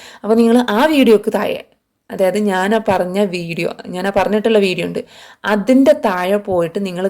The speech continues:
കമന്റ് ചെയ്യുക, ഈ വീഡിയോ ആണെന്ന് കമന്റ് ചെയ്യുക. അതുപോലെ തന്നെ നിങ്ങളെ പേരും സ്ഥലവും എഴുതി വിടുക. ഓക്കെ, ഏഹ്, അതിലിപ്പോൾ already കുറച്ച് കമന്റ്സ് ഉണ്ട്, അതെനിക്കറിയാം, പക്ഷെ അതിൻ്റെ താഴെയായിട്ടായിരിക്കും നിങ്ങളെ കമന്റ്സ് ഒക്കെ വരിക. ഓക്കെ, അപ്പോൾ അത് എന്നുള്ള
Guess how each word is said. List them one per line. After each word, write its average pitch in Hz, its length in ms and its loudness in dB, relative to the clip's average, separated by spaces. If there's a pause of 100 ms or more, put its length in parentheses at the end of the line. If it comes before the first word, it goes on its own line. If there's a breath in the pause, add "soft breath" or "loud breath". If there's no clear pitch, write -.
കമന്റ് 170 340 -2
ചെയ്യുക, 160 200 -2 (500 soft breath)
ഈ - 20 4 (140)
വീഡിയോ 185 280 2 (120)
ആണെന്ന് 185 340 -2
കമന്റ് 170 300 -2
ചെയ്യുക. 165 180 -2 (180)
അതുപോലെ 175 380 -2
തന്നെ 190 220 -4
നിങ്ങളെ 185 200 -2 (120)
പേരും 180 420 2
സ്ഥലവും 185 440 0
എഴുതി 165 200 -4
വിടുക. 151 160 -8 (320)
ഓക്കെ, 180 160 0 (760 soft breath)
ഏഹ്, 180 120 -6 (100)
അതിലിപ്പോൾ 240 380 4
already 226 320 2
കുറച്ച് 233 280 0
കമന്റ്സ് 202 340 -2
ഉണ്ട്, 180 140 -6 (160)
അതെനിക്കറിയാം, 196 600 0
പക്ഷെ 202 200 -4
അതിൻ്റെ 208 260 -2
താഴെയായിട്ടായിരിക്കും 196 600 0
നിങ്ങളെ 180 220 -8
കമന്റ്സ് 170 280 -6
ഒക്കെ 175 160 -2
വരിക. 156 180 -4 (520 loud breath)
ഓക്കെ, 196 140 0 (340 loud breath)
അപ്പോൾ - 160 2 (140)
അത് 208 140 2 (240)
എന്നുള്ള 247 320 4